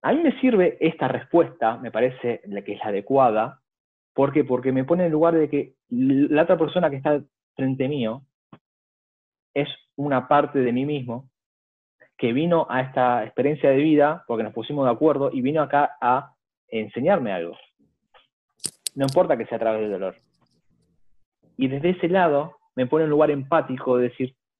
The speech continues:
"¿Por qué me voy a enojar? ¿Por qué me voy a quedar con el dolor que a lo mejor me está produciendo?" Cuando en un nivel álmico, eh, esto ya fue acordado por los dos.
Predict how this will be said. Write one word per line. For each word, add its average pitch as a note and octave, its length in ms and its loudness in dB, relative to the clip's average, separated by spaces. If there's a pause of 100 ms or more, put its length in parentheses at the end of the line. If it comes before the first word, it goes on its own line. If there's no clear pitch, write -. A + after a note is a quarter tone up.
"¿Por C#3 360 0
qué G3 400 2 (180)
me C3 140 -2
voy D3 80 2
a - 40 4
enojar? D#3 480 0
¿Por C3 240 -2
qué D3+ 420 2
me C3 100 -6
voy - 60 2
a B2+ 40 0
quedar C#3 160 4
con C3 120 4
el A#2+ 120 0
dolor C3+ 260 4
que C#3+ 60 2
a B2 40 4
lo A2+ 60 2
mejor C#3+ 140 -2
me C3+ 80 -2
está C3+ 120 -4
produciendo?" C3+ 680 -2 (540)
Cuando D3 560 4
en B2+ 180 2
un D3+ 160 -2
nivel C#3 380 0
álmico, D3+ 680 0 (680)
eh, A2 460 -4
esto D3 180 -4
ya D3 140 -4
fue C#3+ 140 -2
acordado C#3 340 2
por C3 100 0
los A#2 80 -8
dos. - 340 -4